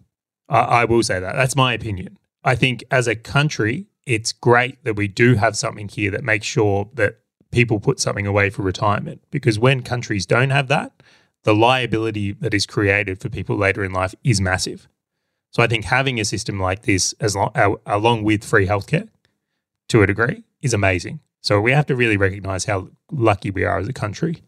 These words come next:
Poor, uh, policy here, though, has the standard to, or the opportunity to really kind of wreck these things, which I think is there. Now, bringing this back to business owners and, and making it something that I think is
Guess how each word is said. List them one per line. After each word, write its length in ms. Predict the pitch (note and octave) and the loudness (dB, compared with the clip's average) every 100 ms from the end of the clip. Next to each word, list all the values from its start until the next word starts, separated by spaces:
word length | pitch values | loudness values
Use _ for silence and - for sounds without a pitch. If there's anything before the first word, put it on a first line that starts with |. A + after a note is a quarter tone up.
| _ _ _ _ _ _ _ - | _ _ _ _ _ _ _ 0
Poor, 580 | C3+ D3+ E3+ E3 C3+ - _ - | 6 8 8 6 0 -6 _ -2
uh, 300 | A2+ G#2 G2 | 2 2 0
policy 540 | - C3+ C#3 D#3 G#2+ | 0 2 4 2 -2
here, 200 | F#2+ G#2 | -2 0
though, 200 | G2 F#2+ | 2 0
has 240 | F2+ G#2+ - | 0 -2 -2
the 140 | A2 | -4
standard 500 | F#2 - G#2 G2+ - | -2 0 0 -2 -6
to, 100 | - - | -10 -4
or 240 | A2+ F#2 | 0 0
the 120 | G#2 | 2
opportunity 500 | G#2+ - - A#2 G#2 | 0 0 0 0 0
to 60 | F#2+ | 0
really 200 | G2 F2+ | 0 -2
kind 160 | A2 F2+ | -4 -6
of 80 | F2+ | -6
wreck 180 | G2+ - - | -8 -6 -6
these 240 | - - | -6 -4
things, 380 | - D3+ - - _ _ _ - | -6 -6 -10 -12 _ _ _ -12
which 140 | G2+ | -2
I 60 | G2 | 0
think 220 | G2+ F#2+ | 0 -6
is 120 | F#2 | -8
there. 260 | A2 - F3+ _ _ _ _ _ - | -10 -10 -12 _ _ _ _ _ -2
Now, 380 | A#2 A2 G#2+ - _ _ _ - - | 2 2 0 -6 _ _ _ -20 -4
bringing 300 | - F#3+ G#3+ | 4 4 4
this 160 | E3 B2+ | 0 2
back 220 | C3+ B2 | 0 0
to 180 | - G2+ - - | 0 -2 -2 0
business 360 | A#2+ A2+ A2 | 2 2 0
owners 320 | G#2+ G2 F#2+ G#2 | 0 0 -2 -6
and, 200 | F#2+ - | -10 -8
and 120 | G#2 | -2
making 280 | G2 G2+ G2 | -2 -2 -4
it 100 | F#2+ | -6
something 300 | - G2+ G2 | -6 -4 0
that 180 | F#2 - - | 0 0 -2
I 80 | |
think 240 | A#2+ G#2 G#2 | 0 0 0
is 280 | F#2 F2+ | 0 -2